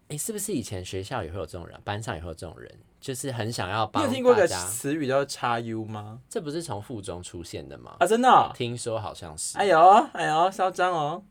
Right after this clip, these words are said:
Speaker 1: 但是我，我一直不是很懂。
Speaker 2: <laughs> 就是这种人就会被叫做“叉 U 哥”啊。
Speaker 1: 就是装熟啦，
Speaker 2: 对啊。
Speaker 1: 就是很喜欢到处装熟。
Speaker 2: 嗯。
Speaker 1: 但是要搭讪人不是就应该要这样子吗？不然你怎么搭讪人家？
Speaker 2: 也是欸，我近期有一个小发现，就是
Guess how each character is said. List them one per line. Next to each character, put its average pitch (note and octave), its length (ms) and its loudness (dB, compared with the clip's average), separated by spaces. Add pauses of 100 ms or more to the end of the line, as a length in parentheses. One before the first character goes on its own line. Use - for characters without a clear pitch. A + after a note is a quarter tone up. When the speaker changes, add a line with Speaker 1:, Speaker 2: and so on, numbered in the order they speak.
Speaker 1:
但 D3+ 180 -10
是 D#3 80 -10
我， B2+ 220 -8
我 A2+ 100 -12
一 B2+ 60 -8
直 D3 100 -12
不 C3 140 -14
是 C#3+ 140 -10
很 A2+ 160 -10
懂。 - 260 -12
Speaker 2:
<laughs> A#3+ 1200 4
就 D4 120 0
是 D4 60 0
这 - 20 -2
种 A3+ 180 6
人 C#3 100 2
就 D#3 80 2
会 F#3 60 4
被 F#3 100 2
叫 E3+ 140 0
做 C3+ 80 -2
“叉 B2 260 -2
U A#2 200 -2
哥” G#2 260 -6
啊。 G2+ 300 -8
Speaker 1:
就 G3 100 -2
是 G3 80 -6
装 D#3+ 300 -2
熟 - 340 -6
啦， - 100 -8
Speaker 2:
对 C3+ 140 0
啊。 C3 60 2
Speaker 1:
就 B2+ 40 4
是 F3 60 4
很 D3 100 0
喜 B2+ 120 -2
欢 F2+ 160 -6
到 A2 160 2
处 G2+ 240 -8
装 E2 260 -10
熟。 - 240 -12
Speaker 2:
嗯。 G#2+ 380 -8
Speaker 1:
但 A#3 120 -4
是 A#3 100 -2
要 G#3 120 4
搭 D3+ 160 2
讪 D#3 160 -4
人 G2+ 100 -4
不 F2+ 80 -12
是 F#2+ 60 -12
就 G#2+ 100 -6
应 G#2 80 -6
该 F#2+ 80 -6
要 F2 120 -6
这 F#2 80 -10
样 D2+ 120 -10
子 - 120 -20
吗？ - 100 -20 (460)
不 - 80 -2
然 C#3+ 80 0
你 - 20 -8
怎 G#2+ 80 -8
么 D#2+ 80 -8
搭 E2+ 160 -4
讪 F#2+ 160 -12
人 - 220 -16
家？ - 120 -14 (600)
Speaker 2:
也 D3+ 180 4
是 F3 340 2
欸， A2+ 100 2
我 A2+ 140 2
近 B3+ 160 -4
期 C#3+ 160 -2
有 A#2 80 2
一 A#2 40 0
个 B2+ 60 -4
小 A#2+ 220 -6
发 B2 160 -2
现， C#3+ 160 -8
就 D#3 60 -12
是 F3+ 180 -6